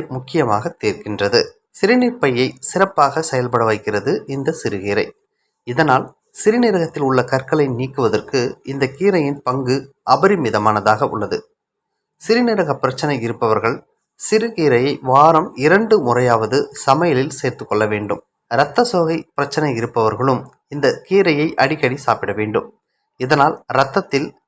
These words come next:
இரத்த சிவப்பணுக்களின் எண்ணிக்கை அதிகரிக்கும். சிறுகீரையை ஆண்களின் அருமருந்து என்றே சொல்லலாம். சில ஆண்களுக்கு விந்தணுக்கள் குறைந்து மலட்டுத்தன்மை ஏற்பட்டு விட்டால்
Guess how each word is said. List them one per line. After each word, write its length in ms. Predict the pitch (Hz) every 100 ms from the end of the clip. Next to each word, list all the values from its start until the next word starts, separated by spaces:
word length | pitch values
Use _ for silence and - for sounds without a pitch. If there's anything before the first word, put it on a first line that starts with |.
| 139
இரத்த 380 | 147 - 214 208
சிவப்பணுக்களின் 760 | - 147 165 147 131 120 117 - 117
எண்ணிக்கை 360 | 139 160 - 135 - 107
அதிகரிக்கும். 500 | 104 - 98 - 131 _ -
சிறுகீரையை 600 | - 240 254 185 143 139 160 - 139
ஆண்களின் 420 | 175 202 175 160 -
அருமருந்து 480 | 127 170 180 170 160 135
என்றே 240 | 127 123 135 -
சொல்லலாம். 360 | 101 104 98 - _ _ _ _ _ -
சில 100 | 190 180
ஆண்களுக்கு 400 | 196 247 208 - 170
விந்தணுக்கள் 520 | 175 190 196 165 165 160
குறைந்து 400 | 143 143 147 131 156 95
மலட்டுத்தன்மை 580 | 135 170 202 - 139 127 - 127
ஏற்பட்டு 360 | 131 123 110 101
விட்டால் 340 | - 110 107